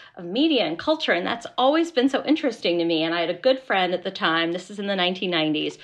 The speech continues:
where business news on cable was exploding. So you had C N B C, and then C N N launched their own twenty-four hour news channel called F N. And I was talking to a friend who was at C N B C, and I said, "I don't understand why you don't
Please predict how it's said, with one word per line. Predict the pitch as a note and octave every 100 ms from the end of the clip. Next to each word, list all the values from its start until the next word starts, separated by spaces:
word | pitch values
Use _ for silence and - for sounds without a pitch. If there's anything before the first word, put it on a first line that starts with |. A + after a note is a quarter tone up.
| - - -
where | F#3
business | - G#3 G#3 A3 F#3+
news | G3 F3 E3+ E3+
on | - F3
cable | E3 F3 D#3+ D#3
was | D#3
exploding. | - - - D#3+ D#3 D3 - E3+
So | -
you | D3+ C3+
had | C3+
C | - C4
N | B3 A3+
B | G#3+
C, | F#3+ - A3+ G#3+ G#3 G3+
and | - E3
then | D#3 D#3 D3+ - -
C | - -
N | A3
N | G#3+ G3+
launched | F3+ F3+ F3
their | F3 E3
own | G3+ G3+
twenty-four | G3+ G3+ F#3+ G3
hour | F3 F3
news | F3 E3 E3
channel | - E3+ E3+
called | E3+ D#3+ D#3
F | - E3 F3+
N. | E3 E3 D#3
And | D3+ - - - -
I | G#3+
was | G#3+ G#3+
talking | C4+ C4+
to | B3+
a |
friend | B3 E4 E4
who | B3+
was | G3+ G3 -
at | C4+ C#4+
C | A#3+
N | F3
B | D#3+
C, | E3 F#3+
and | F3+
I |
said, | F#3+ A3 -
"I | G#3+
don't | C4+
understand | A#3+ F#3+ G3 - - E3 E3 F3+
why | F3 D#3+
you | D#3+ E3+
don't | D#3 D#3+ D#3+ D#3+